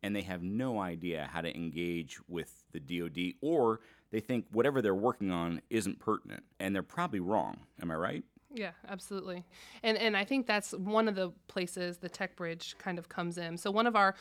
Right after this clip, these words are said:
Speaker 2: one of our goals at the Tech Bridge is to, um, I,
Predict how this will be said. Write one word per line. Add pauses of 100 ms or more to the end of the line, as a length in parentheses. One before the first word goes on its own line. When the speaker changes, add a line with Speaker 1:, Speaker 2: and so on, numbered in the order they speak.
(200)
Speaker 2:
one
of
our
goals
at
the
Tech
Bridge
is
to, (380)
um,
I,